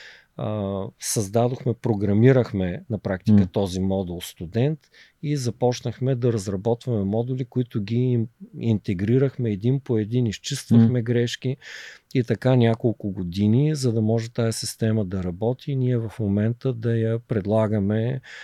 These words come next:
Speaker 1: и навън. В момента работим с друг университет, за който
Speaker 2: М.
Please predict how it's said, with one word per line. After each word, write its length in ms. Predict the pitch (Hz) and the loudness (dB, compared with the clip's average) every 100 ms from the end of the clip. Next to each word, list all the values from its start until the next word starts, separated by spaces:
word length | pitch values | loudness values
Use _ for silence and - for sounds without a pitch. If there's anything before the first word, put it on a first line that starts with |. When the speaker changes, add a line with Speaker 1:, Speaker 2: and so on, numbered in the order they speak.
| - - | -16 0
Speaker 1:
и 80 | 123 | 2
навън. 640 | 98 90 113 135 139 147 | 2 2 2 2 2 -2
В 120 | 143 - | -4 -2
момента 480 | 110 117 117 135 | 2 4 2 0
работим 500 | 110 95 107 - 101 | -2 0 -2 0 -4
с 420 | 92 - 87 - - | -4 -8 -10 -10 -10
друг 300 | 92 120 - | -4 -4 -2
университет, 640 | 131 131 123 - - 127 | 0 0 -2 -6 -2 -2
за 120 | 120 123 | -2 -6
който 480 | - 123 - 131 135 - | -2 -2 -2 -8 -8 -2
Speaker 2:
М. 200 | 117 117 | 2 2